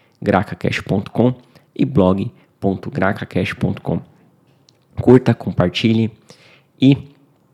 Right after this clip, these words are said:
deixe aqui embaixo seu comentário. E não se esqueça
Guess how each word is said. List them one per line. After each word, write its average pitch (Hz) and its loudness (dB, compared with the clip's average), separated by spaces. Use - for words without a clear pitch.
deixe 110 2
aqui - -2
embaixo 101 0
seu 95 -4
comentário. 98 -4
E - -6
não 117 2
se - -6
esqueça - -6